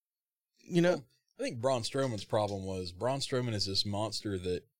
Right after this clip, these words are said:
Speaker 2: you're not gonna believe is getting beat by smaller people.
Speaker 1: Mm-hmm.
Speaker 2: And the narrative was Roman Reigns will have the belts forever.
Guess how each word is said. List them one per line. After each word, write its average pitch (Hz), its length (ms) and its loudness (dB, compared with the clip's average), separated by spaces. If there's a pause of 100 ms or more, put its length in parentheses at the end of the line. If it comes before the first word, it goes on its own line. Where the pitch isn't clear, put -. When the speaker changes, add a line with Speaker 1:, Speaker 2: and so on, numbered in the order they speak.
(1120)
Speaker 2:
you're 131 140 -2
not 147 180 0
gonna 139 160 0
believe 107 520 -4
is 101 100 -4
getting 98 320 -6
beat 95 300 -12
by 80 120 -8
smaller 95 400 -4
people. 104 460 -10
Speaker 1:
Mm-hmm. 127 260 2 (1160)
Speaker 2:
And 101 480 -6
the 98 260 -6
narrative 101 560 -2
was 95 480 -2
Roman 107 280 -2
Reigns 101 260 -4
will 95 140 -6
have 90 180 -6
the 90 80 -10
belts 87 260 -6
forever. - 460 -10